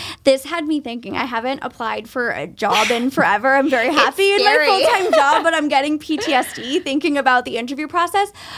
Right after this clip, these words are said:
Speaker 1: But I'm curious if this is something you would still agree with, or if this is sort of outdated advice. But I remember back in the day, I used to get told a lot when it comes to buzzwords, reading that job description and seeing some of the key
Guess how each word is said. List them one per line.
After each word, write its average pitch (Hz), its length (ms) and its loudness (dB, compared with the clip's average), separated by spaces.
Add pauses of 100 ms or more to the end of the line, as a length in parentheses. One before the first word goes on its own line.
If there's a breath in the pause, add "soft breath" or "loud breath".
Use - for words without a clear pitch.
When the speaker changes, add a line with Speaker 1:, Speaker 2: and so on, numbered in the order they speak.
Speaker 1:
But 320 120 4
I'm 294 120 0
curious 330 480 -4
if 302 220 -4
this 269 300 2
is 247 340 2 (240 loud breath)
something 302 420 0
you 254 140 -4
would 254 140 -4
still 254 180 -4
agree 233 180 -2
with, 233 200 0
or 254 160 2
if 226 100 -10
this 233 200 -8
is 233 100 -6
sort 233 160 0
of 220 140 -2
outdated 226 460 -4
advice. 220 400 -2
But - 200 -6 (240 loud breath)
I - 100 2
remember 262 640 2
back 226 280 0
in 240 100 -4
the 233 80 -6
day, 226 640 -2 (240)
I 226 260 2
used 233 280 -8
to 269 80 -6
get 240 180 -6
told 240 240 2
a 240 60 2
lot 233 340 2 (280 loud breath)
when 254 180 0
it - 80 0
comes 247 240 -6
to 254 80 -6
buzzwords, 277 800 -4 (540 loud breath)
reading 294 420 2
that 370 220 2
job 233 240 0
description 277 680 0
and 254 260 -4
seeing 254 720 2
some 247 300 0
of 240 160 -6
the 240 100 0
key 233 720 -2